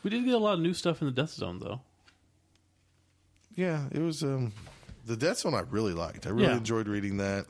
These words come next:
Speaker 1: 'Cause we
Speaker 2: We
Speaker 1: got a lot of this new star player, like Guffle Pussmaw, and then all the, the write-ups for the different star players and the teams.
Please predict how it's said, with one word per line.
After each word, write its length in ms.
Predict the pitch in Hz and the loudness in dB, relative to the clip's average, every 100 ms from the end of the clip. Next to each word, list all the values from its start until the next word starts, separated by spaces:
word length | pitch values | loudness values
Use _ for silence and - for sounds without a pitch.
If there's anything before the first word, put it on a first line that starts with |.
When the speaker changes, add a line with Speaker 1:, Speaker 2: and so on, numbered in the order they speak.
| - | 0
Speaker 1:
'Cause 140 | 165 | 2
we 60 | 160 | 4
Speaker 2:
We 40 | |
Speaker 1:
got 160 | 180 165 | 4 2
a 40 | |
lot 200 | 147 147 | 2 2
of 60 | 135 | 2
this 200 | 123 - | 0 -4
new 400 | - 170 143 143 | -8 4 6 6
star 260 | - 135 131 | 4 2 2
player, 360 | 143 131 127 | 2 2 2
like 180 | 120 107 - - - | 0 -2 -8 -18 -2
Guffle 280 | 139 135 135 | 0 2 0
Pussmaw, 580 | 135 123 131 120 117 117 | 0 0 0 0 0 0
and 80 | 113 | 0
then 140 | 110 | 0
all 160 | 117 117 | 0 2
the, 240 | 117 104 - _ - - - | 0 -2 -8 _ -20 -20 -4
the 120 | 143 | 0
write-ups 500 | 120 117 117 113 - | 2 2 2 -2 -2
for 60 | 123 | -4
the 80 | 117 | -2
different 260 | 117 123 | -2 -4
star 220 | - 110 110 | -2 0 0
players 480 | - 110 107 110 123 | 0 0 -2 -4 -4
and 100 | 120 | -4
the 40 | |
teams. 600 | 127 113 107 104 110 - | -2 -2 -4 -4 -6 -10